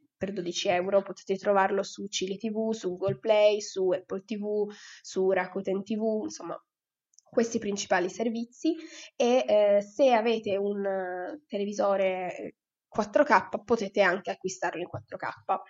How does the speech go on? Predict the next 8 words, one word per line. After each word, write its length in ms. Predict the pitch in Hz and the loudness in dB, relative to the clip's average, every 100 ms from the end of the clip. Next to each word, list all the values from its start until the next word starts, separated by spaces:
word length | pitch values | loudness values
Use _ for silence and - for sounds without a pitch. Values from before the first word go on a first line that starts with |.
| - - - - - - - _ _ _ _ _ | -20 -20 -18 -20 -20 -20 -20 _ _ _ _ _
Adesso 460 | 349 311 302 320 | 6 6 6 2
parliamo 680 | 294 294 269 214 214 214 208 214 | 4 4 6 4 4 4 2 4
nello 200 | 285 220 | 4 4
specifico 800 | - 269 - 190 196 190 196 190 | -2 -2 -2 -2 -4 2 4 4
del 220 | 190 180 | 2 -2
film, 640 | - - 247 185 175 180 180 | -4 -2 0 2 0 -2 -4
del, 480 | 202 190 185 180 185 | -4 0 0 -2 -4
mm, 120 | 185 | -8